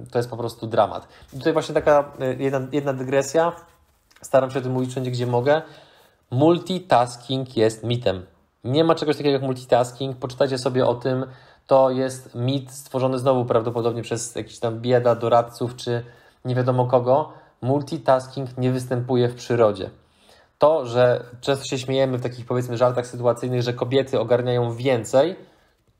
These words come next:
to wynika z pewnych struktur mózgowych, które są inaczej rozwinięte u kobiet niż u mężczyzn, to się zgadza. Natomiast nie ma czegoś takiego jak, jak, jak wielozadaniowość. Moż-, można sobie wmawiać, że jest się wielozadaniowym,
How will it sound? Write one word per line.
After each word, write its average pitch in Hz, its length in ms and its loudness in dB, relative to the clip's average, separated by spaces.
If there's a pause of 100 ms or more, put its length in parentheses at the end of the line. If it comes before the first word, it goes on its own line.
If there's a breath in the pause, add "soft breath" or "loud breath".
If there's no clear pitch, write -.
(120)
to 139 100 4
wynika 139 580 2
z - 140 -8
pewnych 135 380 2
struktur 135 480 -2
mózgowych, 123 500 2
które 123 220 -4
są 123 160 -4
inaczej 131 380 -2
rozwinięte 127 440 -2
u 123 60 -2
kobiet 123 340 0
niż 120 160 -10
u 131 60 -8
mężczyzn, 123 440 -4
to 120 100 -10
się 123 140 -6
zgadza. 120 500 2 (440 loud breath)
Natomiast 139 560 0
nie 147 140 -2
ma 151 100 2
czegoś 139 200 -4
takiego 135 240 -4
jak, 131 300 -2
jak, 127 300 -2
jak 123 220 -4
wielozadaniowość. 123 920 0 (460)
Moż-, 143 360 2
można 147 340 2
sobie 131 260 0
wmawiać, 120 540 0
że 120 100 -2
jest 127 140 -2
się 123 80 -8
wielozadaniowym, 123 720 -2